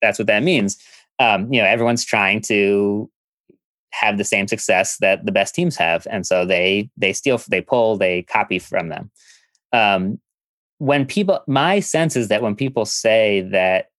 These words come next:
everyone plays too similar stylistically because of analytics, what they're mostly focused on is shooting threes. Um, and that,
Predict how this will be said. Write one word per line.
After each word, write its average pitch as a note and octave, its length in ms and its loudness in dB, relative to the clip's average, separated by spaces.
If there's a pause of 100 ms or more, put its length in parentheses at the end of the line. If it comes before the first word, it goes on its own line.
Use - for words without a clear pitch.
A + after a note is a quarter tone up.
(140)
everyone G#2 360 0
plays G2 360 -2
too - 140 -8
similar G2 300 -2
stylistically F#2 680 -2
because F#2 240 -2
of F#2 100 -4
analytics, F#2+ 680 0
what B2+ 220 -2
they're A2+ 140 0
mostly A2+ 460 0
focused G2+ 380 -4
on F#2+ 240 0
is F#2+ 420 -4 (320)
shooting G#2+ 300 -2
threes. - 600 -8 (540)
Um, F#2+ 400 0 (400)
and C3 580 0 (100)
that, C3 380 0